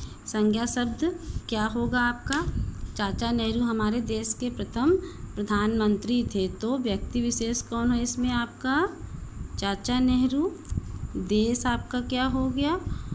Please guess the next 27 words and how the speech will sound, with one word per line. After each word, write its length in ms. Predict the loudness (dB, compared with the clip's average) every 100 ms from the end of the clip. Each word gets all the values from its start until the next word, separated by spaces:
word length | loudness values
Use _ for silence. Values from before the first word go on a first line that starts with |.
| -6 -8 -4
और 180 | -2 0
इसमें 240 | 0 -2
फिर 180 | 2 0 0 -4
प्रधानमंत्री, 1300 | -2 2 2 2 0 -2 -6 -2 0 2 0 0 -2 0
ये 180 | 0
आपके 420 | 0 0 -2 -4 -2
क्या 200 | 0 0
हो 160 | -2
गए? 180 | -2 -2 -2 -4 -4 -4
संज्ञा। 640 | -2 2 2 2 0 -4 -10 -12 -12 -12 -14 -6
ठीक 180 | -4 0
है, 300 | 0 0 -6 -12 -18 -16 -6
चाचा 300 | -4 -2 2
नेहरू 320 | 4 4 4
हमारे 340 | 2 2 0 0
देश 300 | 0 -2 -2
के 220 | -2 -2 -2 -12 -8
प्रथम 340 | -6 -2 0 0
प्रधानमंत्री 800 | 0 0 2 2 2 0 -2
थे, 200 | 0 -2 -2 -6 -6
तो 220 | -4 -4 -4 -4
चाचा 360 | -4 -2 -4 -4
नेहरू 540 | -2 -2 0 0 -2 -4 -8 -4
देश 460 | 2 2 2 -2 -4
और 180 | -2 -2 -6 -12 -4 -2
प्रधानमंत्री, 800 | 0 2 4 4 2 0 0 0
देश 420 | 2 2 0